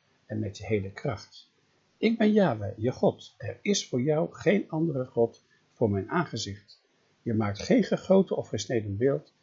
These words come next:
Je buigt er niet voor. Je draagt de naam van Yahweh, je God, niet voor de schijn. Je viert de Sabbatdag. Je eert je vader en je moeder. Je moordt niet. Je pleegt geen overspel. Je steelt niet. Je spreekt geen leugens.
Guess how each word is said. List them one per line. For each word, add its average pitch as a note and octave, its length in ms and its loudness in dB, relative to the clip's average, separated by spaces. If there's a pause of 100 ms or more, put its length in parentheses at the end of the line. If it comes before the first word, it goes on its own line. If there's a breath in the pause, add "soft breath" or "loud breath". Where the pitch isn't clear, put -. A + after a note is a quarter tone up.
(220)
Je G2 100 -8
buigt C#3 360 2
er D3 100 4
niet C3+ 180 2
voor. A2 340 -2 (560)
Je A2 100 -8
draagt A2+ 340 2
de G#2 80 -4
naam C3+ 320 4
van E3 140 4
Yahweh, D3 360 2
je G#2+ 80 2
God, A#2+ 400 -4
niet C#3+ 360 4
voor - 180 -4
de E3+ 80 -12
schijn. G2 420 -10 (540)
Je G2+ 120 -12
viert A#3 260 2
de A3 60 -6
Sabbatdag. F3+ 760 -2
Je A2 140 -4
eert G#2+ 220 -2
je G#2 80 -8
vader A2 340 0
en G2+ 100 -8
je G2+ 120 -4
moeder. D#3 320 2 (340)
Je G2+ 100 -10
moordt D3 340 2
niet. A#3+ 320 0 (200)
Je - 80 -14
pleegt G#2 300 -6
geen G2+ 220 -14
overspel. C#3 800 -2 (300)
Je G2+ 100 -10
steelt - 460 0
niet. F3 300 2
Je G#2 120 -10
spreekt - 400 0
geen D#3+ 160 -2
leugens. C3+ 720 -4